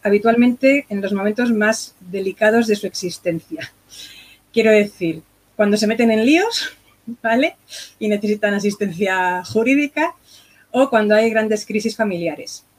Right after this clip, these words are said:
Y grandes crisis familiares, eh, no solamente las hay de pareja,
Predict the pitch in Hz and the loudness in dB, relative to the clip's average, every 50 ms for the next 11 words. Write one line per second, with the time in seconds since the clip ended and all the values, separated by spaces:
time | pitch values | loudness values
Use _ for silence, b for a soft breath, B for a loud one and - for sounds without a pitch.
0 | _ _ _ _ _ _ _ _ - 185 202 208 226 220 - 233 214 208 208 220 | _ _ _ _ _ _ _ _ -6 -4 -2 -2 -2 -2 -2 -2 -2 -2 -2 -2
1 | 214 214 208 214 220 226 233 247 254 277 269 - - - 190 190 185 196 202 202 | -2 0 0 2 2 2 2 2 2 0 0 -2 -8 -8 -8 -8 -6 -6 -6 -6
2 | 202 196 202 202 196 190 - 190 190 190 196 190 185 190 180 196 190 214 214 214 | -4 -4 -4 -4 -4 -6 -6 -6 -6 -4 -4 -4 -4 -4 -2 0 2 2 2 0
3 | - 208 190 190 185 180 | 0 -4 -4 -4 -4 -6